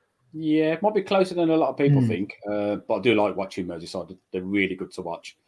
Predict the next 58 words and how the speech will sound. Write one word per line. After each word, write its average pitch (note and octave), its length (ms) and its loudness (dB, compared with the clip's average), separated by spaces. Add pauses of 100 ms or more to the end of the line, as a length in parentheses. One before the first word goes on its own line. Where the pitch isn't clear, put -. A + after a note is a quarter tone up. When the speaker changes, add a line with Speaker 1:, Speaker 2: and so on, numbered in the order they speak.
(240)
Speaker 2:
Hmm. B2 140 -2
Speaker 1:
Uh, F2+ 160 2
explosive F#2 480 -6
offense, F2 520 -8
really, F2+ 260 -6
really F2 220 -8
good D#2+ 220 -8
once E2 180 -14
they're F2 220 -8 (120)
sort E2+ 220 -14
of - 60 -20
firing F#2 260 -4
all F2 120 -8
cylinders. F#2 420 -8 (580)
Again, A2 500 6
it, G#2 160 -6
it, A2+ 200 -10
it G2+ 140 -4
might F2+ 200 -2
be F2+ 260 -2
sort F2+ 240 -6
of, F2 160 -8 (180)
you G2+ 120 -4
know, F2 240 -6 (200)
uh, E2+ 320 -4 (120)
covid F2+ 320 -6
rust, - 460 -6 (220)
uh, F#2 320 -4
that F#2+ 180 -10
keeps G2 320 -4
sort F#2+ 240 -10
of F#2 140 -6 (340)
Chester G#2 300 -6
in F#2+ 60 -4
the F#2+ 60 -4
game, G#2 360 2 (120)
meaning F#2+ 340 -4
that F2+ 140 -10
they've F2+ 100 -10
had F#2 140 -6
that F#2+ 140 -6
extra F2+ 260 -12
one. E2 220 -14
So - 160 -12
it F2+ 100 -12 (320)
might A2+ 120 0
be B2 80 8
Speaker 2:
Yeah. D#3 100 6 (100)
Speaker 1:
a D3+ 40 2
lot D3+ 200 2
closer. G2+ 400 0
Ch-, - 180 -12 (120)
you G#2+ 140 -6
know, F#2 100 -4
Chester - 280 -6
have F#2+ 80 -6
got G2 120 -2
a, F#2 120 -4